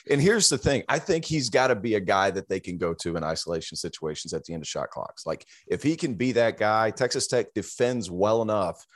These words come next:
They're gonna be in every game. They gotta have somebody that can close. Who is their closer? If they find a closer,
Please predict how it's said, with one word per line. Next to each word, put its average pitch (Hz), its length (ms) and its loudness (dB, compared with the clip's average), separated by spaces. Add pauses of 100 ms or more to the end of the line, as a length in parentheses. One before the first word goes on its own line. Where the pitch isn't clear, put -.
(120)
They're 104 100 0
gonna 104 140 2
be 107 240 0
in 101 80 0
every 98 220 0
game. 101 300 -4
They 87 120 -2
gotta 101 160 2
have 110 160 0
somebody 95 320 0
that 90 160 -4
can 85 120 -8
close. 80 460 -4
Who 160 240 4
is 131 140 2
their 123 160 4
closer? 95 480 0
If - 80 -14
they 139 160 4
find 139 240 2
a 131 40 -2
closer, 135 500 0